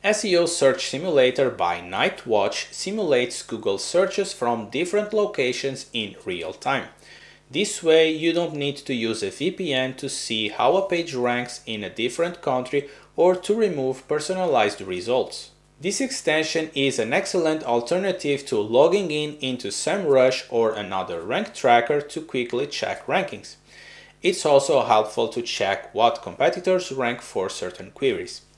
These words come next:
The search simulator allows saving searches, which is handy when you use the same query repeatedly.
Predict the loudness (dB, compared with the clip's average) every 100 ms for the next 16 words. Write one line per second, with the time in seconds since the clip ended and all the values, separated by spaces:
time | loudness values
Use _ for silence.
0 | _ -6 2 2 2 -2 0 4 4 4
1 | 0 4 6 6 6 2 -2 -2 -4 -4
2 | 0 2 2 0 -2 -2 -6 -4 -6 -6
3 | -2 -2 -2 -6 -4 -4 -4 -4 -2 0
4 | -2 -4 -4 -4 -4 -4 -2 0 0 0
5 | -4 -6 -8 -8 -8 -10